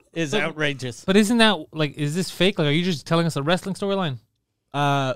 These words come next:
Speaker 3: no, no, no. This was not part of the storyline,
Speaker 2: Go
Speaker 3: I
Speaker 2: down.
Speaker 3: think.
Speaker 2: Hold on, hold on. I wanna see what it says. Scroll up.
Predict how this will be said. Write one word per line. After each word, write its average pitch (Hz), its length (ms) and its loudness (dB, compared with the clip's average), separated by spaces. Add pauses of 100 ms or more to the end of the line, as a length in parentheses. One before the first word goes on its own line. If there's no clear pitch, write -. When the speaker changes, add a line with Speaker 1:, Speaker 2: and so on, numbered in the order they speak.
Speaker 3:
no, 135 220 0
no, 131 140 2
no. 117 80 2
This 113 260 -2
was 113 120 -2
not 127 160 0
part 117 120 4
of 104 60 2
the 98 60 0
storyline, 95 340 -2
Speaker 2:
Go 87 60 -2
Speaker 3:
I 80 40 -4
Speaker 2:
down. 151 180 -4 (100)
Speaker 3:
think. - 40 -16 (480)
Speaker 2:
Hold 143 220 -4
on, 180 80 2
hold 208 120 2
on. 190 60 2
I 165 40 0
wanna 165 120 0
see - 160 -6
what 151 80 0
it 131 40 -6
says. 147 160 -6
Scroll 143 200 -6
up. 202 160 -8